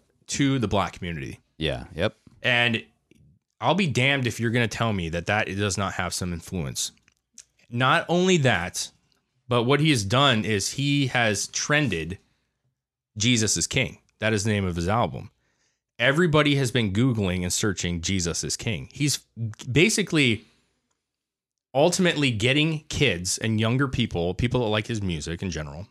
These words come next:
Speaker 1: to
Speaker 2: Back
Speaker 1: search
Speaker 2: into
Speaker 1: up Jesus is King.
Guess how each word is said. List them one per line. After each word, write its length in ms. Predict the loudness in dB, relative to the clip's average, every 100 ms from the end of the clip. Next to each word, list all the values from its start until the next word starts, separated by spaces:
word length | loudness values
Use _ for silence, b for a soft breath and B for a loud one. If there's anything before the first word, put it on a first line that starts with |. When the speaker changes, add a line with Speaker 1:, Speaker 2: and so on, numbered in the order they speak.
| _ _ _ _ _ -4
Speaker 1:
to 160 | 0
Speaker 2:
Back 180 | 2 4
Speaker 1:
search 320 | 4 2 0
Speaker 2:
into 120 | -4 -12 _ -4
Speaker 1:
up 260 | -2 -2 -6
Jesus 420 | -6 -4 -2 -4 -4
is 100 | -6
King. 380 | -4 -6 -8